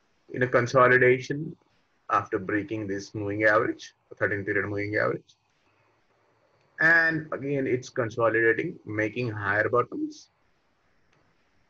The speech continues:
And before the, before this breakout, there is a big red candle, like in previous, uh, before the previous rallies, there is a big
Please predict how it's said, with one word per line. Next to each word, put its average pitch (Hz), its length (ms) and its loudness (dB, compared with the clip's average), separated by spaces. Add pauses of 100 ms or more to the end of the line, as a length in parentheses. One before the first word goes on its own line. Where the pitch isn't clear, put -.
(280)
And 110 260 2
before 160 460 4
the, 156 200 0 (120)
before 139 340 0
this 131 240 0
breakout, 98 540 -2 (200)
there 101 180 2
is 135 140 4
a 147 60 2
big 131 240 0
red 101 200 0
candle, - 460 -14 (800)
like 107 460 -2 (680)
in 104 200 -8
previous, 95 800 -10 (800)
uh, 92 380 -2 (420)
before 107 360 0
the 113 100 2
previous 107 400 -2
rallies, 107 440 0
there 98 240 0
is 123 140 2
a 156 60 0
big 151 200 -2